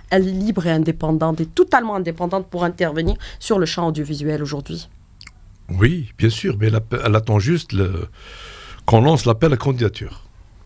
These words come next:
Speaker 2: Mais la raf est en train de s'organiser. Elle a un bureau, Dieu merci. Elle a un président qui est passé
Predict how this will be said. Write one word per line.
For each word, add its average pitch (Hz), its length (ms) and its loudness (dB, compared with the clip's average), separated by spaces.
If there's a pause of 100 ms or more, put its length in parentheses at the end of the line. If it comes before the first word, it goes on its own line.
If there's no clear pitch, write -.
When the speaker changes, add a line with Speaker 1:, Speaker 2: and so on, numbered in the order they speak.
(120)
Speaker 2:
Mais 101 120 4
la 92 380 2
raf 123 460 -2
est 95 80 2
en 92 80 -4
train 92 200 -4
de 80 120 -8
s'organiser. 92 760 -2 (120)
Elle 98 180 2
a 98 60 2
un 95 60 0
bureau, 92 320 0
Dieu 90 180 -2
merci. 190 520 -2 (520)
Elle 104 180 4
a 101 60 4
un 98 40 0
président 98 480 0
qui 107 140 -2
est 98 40 2
passé 90 540 -4